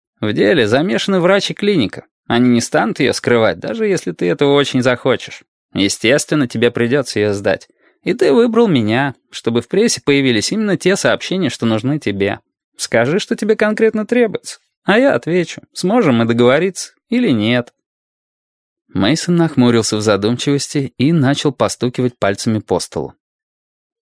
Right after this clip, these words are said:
«Я точно не знаю, чего хочу, Харри»,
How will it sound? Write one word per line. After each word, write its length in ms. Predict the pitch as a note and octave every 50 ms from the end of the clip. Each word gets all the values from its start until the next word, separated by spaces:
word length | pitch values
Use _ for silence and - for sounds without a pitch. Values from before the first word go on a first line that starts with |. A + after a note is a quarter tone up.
| _ _ _ _ _
«Я 300 | - - F#2 E2+ - D3+
точно 400 | D#3+ - C#3+ C#3+ C#3+ - - D#3
не 160 | D3 D#3 D#3
знаю, 440 | D3 C3+ C3 C3 A#2 A#2 B2 B2 A#2
чего 340 | F#2+ - - A#2+ A2 G#2 F#2+
хочу, 400 | - - G2+ F#2+ - - F#2 C#2+
Харри», 400 | - - - G2+ F2+ E2 D2 -